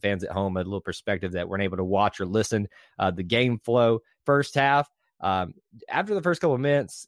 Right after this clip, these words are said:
Auburn really kicked it in high gear and basically looked like Auburn of two thousand eighteen and two thousand nineteen, making tons of three-pointers.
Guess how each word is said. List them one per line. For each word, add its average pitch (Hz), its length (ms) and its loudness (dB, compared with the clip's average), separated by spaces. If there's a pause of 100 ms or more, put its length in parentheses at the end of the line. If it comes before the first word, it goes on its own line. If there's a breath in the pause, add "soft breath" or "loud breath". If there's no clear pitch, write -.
Auburn 135 300 0
really 113 280 0
kicked 101 260 -8
it 95 80 -4
in 92 80 -8
high 101 180 -2
gear 98 500 -4
and 92 260 -8
basically 95 640 -4 (180)
looked 143 340 0
like 135 380 2
Auburn 117 340 2
of 104 140 -4
two 113 220 -2
thousand 95 640 -4 (180)
eighteen 101 420 -10
and 90 120 -10
two 90 160 -12
thousand 92 480 -6
nineteen, 90 680 -4
making 90 460 -6
tons 95 540 -2
of 87 100 -8
three-pointers. - 640 -10